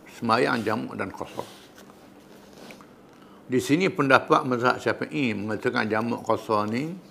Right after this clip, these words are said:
ha, empat hari je. Ha, tiga hari duduk tepat, hari Sabtu, hari bertadak. Ini qaul dhaif. Pendapat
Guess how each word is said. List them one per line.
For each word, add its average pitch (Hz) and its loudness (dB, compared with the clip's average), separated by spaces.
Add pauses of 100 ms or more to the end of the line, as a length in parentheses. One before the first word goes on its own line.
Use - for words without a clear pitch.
(1200)
ha, 123 2
empat - 0
hari 123 2
je. 71 -6 (1400)
Ha, 101 -4
tiga 117 4
hari 123 2
duduk 110 0
tepat, 147 4 (320)
hari 117 2
Sabtu, 113 0
hari 123 2
bertadak. 90 -2
Ini 135 -4
qaul 120 6
dhaif. 113 -2 (1900)
Pendapat 120 2